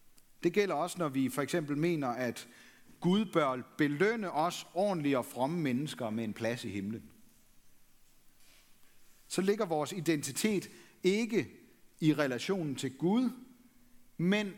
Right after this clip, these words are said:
i alt det gode, vi trods alt gør, og som vi synes, vi fortjener løn for.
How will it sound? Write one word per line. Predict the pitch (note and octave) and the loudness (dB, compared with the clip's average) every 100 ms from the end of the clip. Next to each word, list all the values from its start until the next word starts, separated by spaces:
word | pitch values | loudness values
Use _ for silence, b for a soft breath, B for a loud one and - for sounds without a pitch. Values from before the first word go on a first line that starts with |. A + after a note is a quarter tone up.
| - | -6
i | F#3+ | -4
alt | F#3+ B3 A3+ | 0 0 0
det | F#3 - | -4 2
gode, | E3+ F3 A3 A3 E3+ - | 2 2 0 -2 -6 -10
vi | D3 | -4
trods | D#3+ F3+ F#3 F3 | -2 0 0 2
alt | D#3 - | 0 0
gør, | D3+ | 0
og | F3+ F#3 B2+ | 0 -2 -4
som | D3 | -4
vi | C3+ | -4
synes, | C3 D3+ D#3+ | -2 -2 -2
vi | D3+ | -4
fortjener | C3+ A#2 B2 G#2+ | -2 -2 0 0
løn | G#2+ C3 | 0 -2
for. | - F2+ | -4 -12